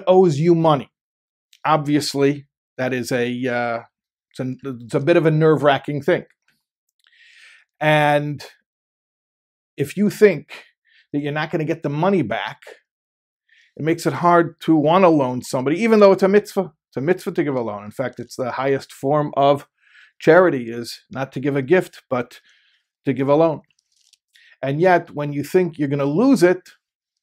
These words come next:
it's very hard to, to wanna give it. Historically,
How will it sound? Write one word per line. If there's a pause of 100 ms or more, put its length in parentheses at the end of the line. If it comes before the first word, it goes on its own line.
(340)
it's
very
hard
to,
to
wanna
give
it. (960)
Historically,